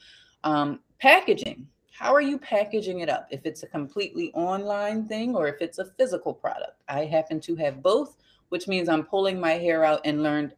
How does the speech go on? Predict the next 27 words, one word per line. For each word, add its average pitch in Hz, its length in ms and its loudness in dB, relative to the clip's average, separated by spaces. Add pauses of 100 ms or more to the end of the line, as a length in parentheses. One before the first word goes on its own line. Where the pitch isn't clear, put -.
the 147 120 0
number 190 560 2
one 139 280 -2
lesson, 127 560 -4 (340)
which 170 240 -2
is 151 400 2
as 156 180 0
a 185 80 2
business 185 480 -4
owner 147 480 -4 (460)
or 170 240 4
even 190 300 0
as 175 140 0
a 185 80 2
mom 151 600 -2 (480)
or 165 340 6
even 185 280 0
as 190 120 2
a 226 80 2
dad, 139 540 0 (340)
you 170 260 -8
cannot 147 960 -6 (480)
do 156 240 2
it 151 220 -2 (300)
all 139 600 4 (140)
by 127 420 -4 (280)
yourself. - 1200 -10